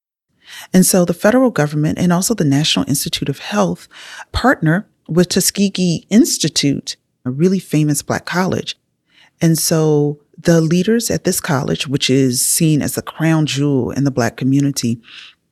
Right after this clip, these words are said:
they do a lot of recruitment, and they go to institutions that Black people trust, the church,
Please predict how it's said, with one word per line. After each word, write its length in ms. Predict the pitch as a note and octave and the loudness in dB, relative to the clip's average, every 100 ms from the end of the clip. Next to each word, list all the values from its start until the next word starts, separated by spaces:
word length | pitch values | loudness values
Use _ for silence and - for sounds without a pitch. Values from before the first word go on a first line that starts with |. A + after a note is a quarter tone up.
| _ _ - | _ _ -2
they 520 | - E3+ D#3 D#3 B2+ | 2 6 6 4 2
do 200 | D#3 F3 | 2 2
a 20 | D3 | 4
lot 200 | C#3+ D#3+ | 4 2
of 140 | D#3 | 0
recruitment, 680 | C#3 - - - A#2 - - - - | -10 -6 -8 -2 -2 -2 -12 -16 -4
and 140 | E3 E3+ | 4 4
they 80 | |
go 260 | E3+ E3 D#3 | 4 4 4
to 220 | D#3 F3 - | 2 -2 0
institutions 760 | D3 - - - C#3+ C#3+ C#3 | -2 -2 -4 -4 -2 0 0
that 200 | - C3+ | 0 0
Black 200 | C3 A#2+ | 0 -4
people 220 | - - C3+ | -2 -4 -4
trust, 480 | - - - - - _ | -4 -6 -6 -8 -12 _
the 100 | - | -6
church, 520 | - - C#3+ - - | -2 0 0 -4 -10